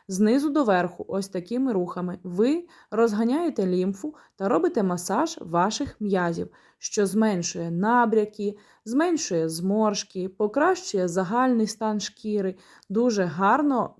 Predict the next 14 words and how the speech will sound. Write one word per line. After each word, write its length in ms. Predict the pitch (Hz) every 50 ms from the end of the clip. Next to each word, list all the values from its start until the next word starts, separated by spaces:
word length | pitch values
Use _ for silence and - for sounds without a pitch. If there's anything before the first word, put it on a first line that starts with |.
| _ -
допомагає 840 | 185 185 196 190 - 196 190 190 180 175 170 196 214 277 294 254 -
кровообігу 880 | - - 185 190 196 196 196 185 175 180 175 175 202 220 196 233 233
в 80 | 220 -
шкірі. 560 | - - - - 202 190 160 151 - - - - - - _ _
Всі 300 | - - - - 262 247
рухи 420 | 214 214 233 302 320 - 311 254 208
робляться 480 | 196 190 196 214 240 226 - - 226
зазвичай 500 | 190 190 170 160 170 170 - 196 196 220
кісточками 640 | 220 - 214 196 - - 185 - - 208 196 196 190
пальців, 480 | 190 - 165 156 - - - - - -
ці 180 | - - 285 359
робляться 360 | 370 330 277 254 226 226 220
подушечками 680 | 220 233 180 180 165 - 175 - - - 165 165 160
пальців. 420 | 156 - 160 156 156 - - _